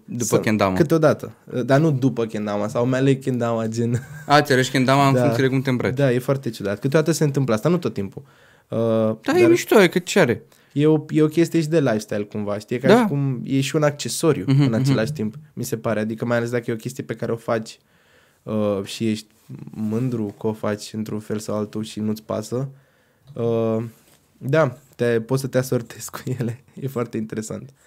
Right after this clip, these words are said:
Speaker 1: Tare.
Speaker 2: Sunt foarte multe chestii de detaliu, obviously, mai ales când ești în lume, în cultură, să spun, pentru că este o cultură la finalul zilei, există comunități peste tot. Um, și cumva asta mă și ține în continuare legat de chestia asta.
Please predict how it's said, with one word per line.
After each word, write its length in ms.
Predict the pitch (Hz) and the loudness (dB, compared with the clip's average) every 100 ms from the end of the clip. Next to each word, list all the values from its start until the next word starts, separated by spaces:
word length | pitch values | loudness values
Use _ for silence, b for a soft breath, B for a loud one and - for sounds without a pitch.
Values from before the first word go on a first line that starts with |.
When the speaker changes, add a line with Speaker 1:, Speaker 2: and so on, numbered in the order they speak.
| _ | _
Speaker 1:
Tare. 340 | 113 95 98 - | -4 -4 -6 -12
Speaker 2:
Sunt 280 | - 127 117 | -10 -8 -8
foarte 360 | - 113 113 120 | -2 -2 0 -2
multe 280 | 120 113 | -4 -4
chestii 400 | 110 113 110 113 | -6 -6 -6 -6
de 140 | 107 107 | -4 -6
detaliu, 760 | 107 107 113 107 104 104 104 104 | -6 -6 -2 -2 -2 -4 -6 -6
obviously, 640 | 107 104 104 - 107 104 | -6 -4 -6 -6 -6 -6
mai 180 | 110 107 | -4 -2
ales 180 | 107 107 | -2 -4
când 160 | 110 | -6
ești 200 | 107 - | -6 -4
în 120 | 107 | -6
lume, 380 | 104 104 104 107 107 | -4 -4 -6 -6 -6
în 180 | 107 107 - | -8 -10 -10
cultură, 440 | 123 110 123 117 | -8 -6 -4 -4
să 140 | 113 | -4
spun, 140 | 110 117 | -6 -4
pentru 180 | 123 131 | -4 -2
că 60 | |
este 160 | 139 147 | -2 -2
o 60 | |
cultură 380 | 120 117 110 117 | -2 -4 -4 -2
la 120 | 101 | -2
finalul 300 | 101 107 107 107 | -4 -6 -8 -8
zilei, 180 | 104 | -8
există 200 | 107 - 110 | -8 -8 -8
comunități 580 | 110 107 107 107 107 | -2 -2 -2 -4 -8
peste 240 | - 107 107 | -8 -12 -12
tot. 340 | - 107 107 b b b b b b - | -12 -14 -14 b b b b b b -8
Um, 580 | 110 110 107 104 107 - | -2 0 0 -2 -8 -14
și 80 | - | -6
cumva 220 | 127 131 | 0 2
asta 200 | 131 135 | 2 0
mă 160 | 131 127 | -2 -4
și 140 | - | -8
ține 220 | - 127 | -8 -6
în 60 | 117 | -6
continuare 480 | 110 107 107 104 101 | -6 -6 -6 -6 -6
legat 340 | 101 117 - | -8 -8 -10
de 80 | - | -12
chestia 360 | - 110 - | -16 -14 -12
asta. 340 | - - 110 | -12 -12 -16